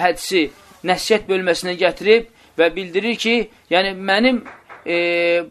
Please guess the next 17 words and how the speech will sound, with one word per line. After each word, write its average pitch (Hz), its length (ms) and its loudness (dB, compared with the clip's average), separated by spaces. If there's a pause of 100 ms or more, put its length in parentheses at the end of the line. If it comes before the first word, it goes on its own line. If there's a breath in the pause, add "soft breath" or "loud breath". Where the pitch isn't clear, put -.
(100)
bu 226 320 0
hədisi 180 640 -2
burada 185 260 0
bitirməyim, 165 840 0
bu 202 100 0
hədislə 196 340 -2
bu 185 120 -6
bölməni 180 420 -2
bitirməyim, 175 600 0 (400 soft breath)
sanki 226 500 2
İslam 208 340 0
ümmətinə 185 680 -2 (260 soft breath)
səhih 196 460 0
hədislərdən 175 680 0
yapışmağı 175 760 0 (140)
nəsihət 160 540 -6
etməkdir. 127 480 -10